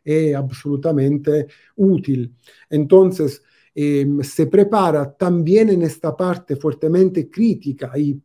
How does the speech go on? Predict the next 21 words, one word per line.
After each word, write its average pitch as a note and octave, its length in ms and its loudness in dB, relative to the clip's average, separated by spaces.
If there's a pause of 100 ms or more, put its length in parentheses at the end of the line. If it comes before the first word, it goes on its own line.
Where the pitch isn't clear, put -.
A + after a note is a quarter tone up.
(100)
pacifista, C#3+ 1040 -4
aún D3 420 -2
esto C#3+ 240 -6
es B2+ 60 -8
un C3 120 -4
tema D3 320 -4
que C#3 140 -4
tendría C#3+ 400 -2
que C#3 100 -4
ser C#3 220 -6
definido C#3+ 520 -2
con, C#3 280 -2
con C#3 180 -4
atención, G3 640 -2 (240)
del D3+ 120 -2
movimiento D3 520 0
obrero, A#3 480 -2 (360)
una F3 220 0
aceptación D#3 840 -4
de C3 100 0
la, C3 220 -2